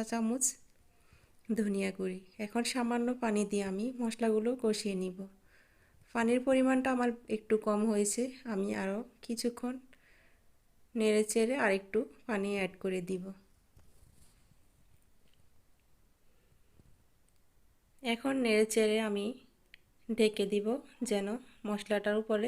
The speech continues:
তেলটা উঠে আসে। এই পর্যায়ে আমি ঢাকনাটা তুলে নিলাম আর তেলটা কিন্তু অনেকটাই উঠে এসেছে। ভালো করে কষানো হলে উপরে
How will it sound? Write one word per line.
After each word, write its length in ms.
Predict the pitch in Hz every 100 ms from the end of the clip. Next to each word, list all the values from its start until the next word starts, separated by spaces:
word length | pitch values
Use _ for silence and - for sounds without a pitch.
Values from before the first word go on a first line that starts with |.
| 254
তেলটা 400 | 233 208 196 214
উঠে 260 | 208 202 196
আসে। 320 | 180 180 - 180 _ _ - _ - - - - - _ - - - _ _ -
এই 80 | 233
পর্যায়ে 360 | 254 254 269 269
আমি 140 | 269
ঢাকনাটা 420 | 262 240 220 214
তুলে 280 | 214 220 220
নিলাম 360 | 214 202 196 202 247 - 202
আর 220 | 185 190 220 - _ _ -
তেলটা 320 | 220 214 226
কিন্তু 340 | 233 240 240 226 -
অনেকটাই 480 | 202 202 202 208 208
উঠে 240 | 196 190
এসেছে। 420 | 180 190 180 - 196 - - - - - - -
ভালো 340 | 214 226 233
করে 220 | 240 262 254
কষানো 420 | 254 220 233 226
হলে 220 | 247 240 220
উপরে 320 | 214 220 220